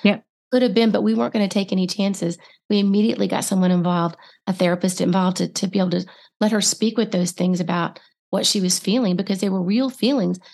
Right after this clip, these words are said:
Speaker 2: that were affecting her everyday life and then
Speaker 1: Wow.
Speaker 2: causing some issues in the family.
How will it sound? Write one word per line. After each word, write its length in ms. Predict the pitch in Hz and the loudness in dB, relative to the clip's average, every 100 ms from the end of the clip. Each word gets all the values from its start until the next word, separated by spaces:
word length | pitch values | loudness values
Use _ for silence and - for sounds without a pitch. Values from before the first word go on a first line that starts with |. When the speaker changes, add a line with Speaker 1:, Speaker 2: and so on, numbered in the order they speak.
| _ 220 | _ -2
Speaker 2:
that 100 | 226 | 0
were 80 | |
affecting 400 | 214 214 226 226 | 0 -2 -2 -2
her 140 | 190 196 | -2 -2
everyday 320 | 190 180 185 | -2 0 0
life 300 | 208 247 247 | 2 0 0
and 140 | 196 196 | 0 2
then 180 | 196 190 | 0 -2
Speaker 1:
Wow. 320 | 175 180 175 175 | -4 0 0 0
Speaker 2:
causing 220 | 175 - | -2 -4
some 200 | 202 190 | -4 -2
issues 220 | 190 185 | 0 0
in 60 | 185 | -2
the 60 | |
family. 360 | 202 214 190 | 0 0 0